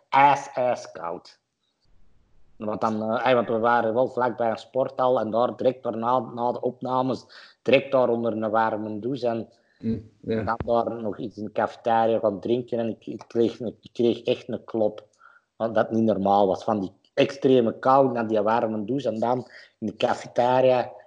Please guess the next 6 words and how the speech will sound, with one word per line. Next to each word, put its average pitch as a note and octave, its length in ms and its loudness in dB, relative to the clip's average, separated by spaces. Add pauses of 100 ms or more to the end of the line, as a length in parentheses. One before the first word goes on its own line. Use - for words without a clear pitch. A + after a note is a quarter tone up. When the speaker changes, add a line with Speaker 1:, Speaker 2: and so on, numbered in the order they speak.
(120)
Speaker 1:
iets - 200 -10
warm B2 360 4
gedronken A#2+ 600 -2
en, G#2+ 260 -2 (340)
oh, G#2 360 0 (320)
en A2 360 -8